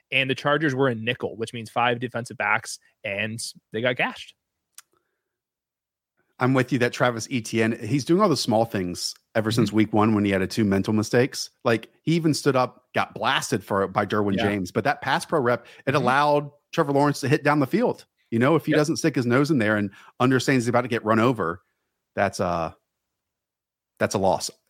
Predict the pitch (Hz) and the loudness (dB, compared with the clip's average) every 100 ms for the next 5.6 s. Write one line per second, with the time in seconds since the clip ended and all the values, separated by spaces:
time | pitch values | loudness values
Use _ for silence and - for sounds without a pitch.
0 | - 175 175 143 131 123 135 135 113 - | -2 2 4 4 2 2 0 -2 -4 -2
1 | 147 135 - 131 92 - 113 127 123 120 | -2 -2 -2 -2 -2 -4 -2 0 -2 -4
2 | 104 104 - 104 101 95 90 82 90 123 | -4 -4 2 2 2 -2 -4 -6 -2 0
3 | 120 135 113 113 92 98 101 95 98 104 | 0 0 -2 -2 -2 0 0 -2 -6 -8
4 | 98 92 - _ _ - 104 101 113 95 | -6 -8 -10 _ _ -2 0 2 2 2
5 | 87 78 85 80 - - | 0 -4 -6 -8 -10 -12